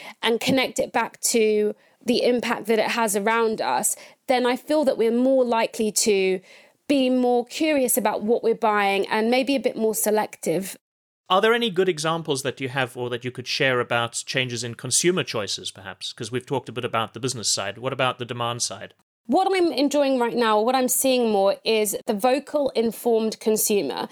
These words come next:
Speaker 1: It started, for me, the awareness of the consumer's voice applying pressure. It was really around fashion revolution and that whole campaign of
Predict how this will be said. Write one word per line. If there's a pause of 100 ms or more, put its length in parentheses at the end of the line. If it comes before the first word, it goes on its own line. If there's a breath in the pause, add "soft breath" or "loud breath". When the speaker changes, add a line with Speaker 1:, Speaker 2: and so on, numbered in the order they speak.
(520 loud breath)
Speaker 1:
It
started,
for
me,
the
awareness
of
the
consumer's
voice (340 loud breath)
applying
pressure. (320 loud breath)
It
was
really
around
fashion
revolution
and
that
whole
campaign
of